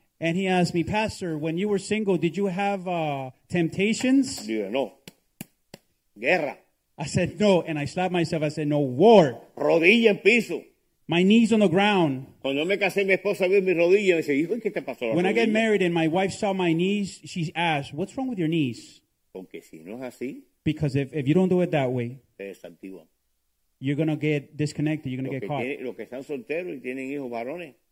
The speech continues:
Speaker 1: Those who are single or you have, um,
Speaker 2: ens-,
Speaker 1: young men,
Speaker 2: enséñalos a orar y a velar.
Speaker 1: teach them to pray and to watch.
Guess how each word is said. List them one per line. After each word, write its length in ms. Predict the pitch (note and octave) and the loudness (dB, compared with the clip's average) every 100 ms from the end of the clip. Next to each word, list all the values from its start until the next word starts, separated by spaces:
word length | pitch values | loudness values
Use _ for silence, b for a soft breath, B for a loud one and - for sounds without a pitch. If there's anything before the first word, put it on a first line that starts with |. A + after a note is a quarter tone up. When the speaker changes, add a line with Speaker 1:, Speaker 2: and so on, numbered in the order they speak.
| _ - | _ -10
Speaker 1:
Those 380 | C#3+ E3+ G3 F3 | 0 2 2 2
who 160 | F#3+ F3 | 2 2
are 340 | D3+ C#3+ C#3+ | 2 0 -2
single 520 | - F3+ F#3+ F#3+ G3+ D#3 | -4 -2 0 0 0 2
or 140 | D#3 | 2
you 140 | D3+ | 2
have, 440 | D3 E3 F3 E3 C#3 _ _ - | 0 -2 -2 -4 -10 _ _ -12
um, 640 | C#3+ C3+ B2+ B2 A#2 B2 _ _ _ _ _ | -10 -8 -10 -12 -14 -18 _ _ _ _ _
Speaker 2:
ens-, 180 | G2+ G2 | -20 -10
Speaker 1:
young 220 | D#3 F3 E3 | -4 -2 0
men, 360 | F3 G3 G3+ | 0 0 -2
Speaker 2:
enséñalos 540 | G2+ - - G#2+ A#2 G#2 | -10 -18 -14 -14 -12 -12
a 40 | |
orar 240 | G2 A#2 D3 | -12 -12 -12
y 60 | |
a 60 | B2+ | -12
velar. 260 | A#2+ B2 C3+ _ _ _ - | -14 -14 -18 _ _ _ -4
Speaker 1:
teach 280 | F#3 E3+ | -2 -2
them 220 | G#3 F#3+ F3+ | -4 -6 -6
to 220 | - D3+ | -10 -8
pray 520 | - F3 F3+ F#3 F#3+ | -6 -4 -4 -4 -6
and 140 | D3 C3+ | -8 -10
to 100 | C#3 | -8
watch. 520 | C#3 C3 A#2+ - | -6 -6 -8 -18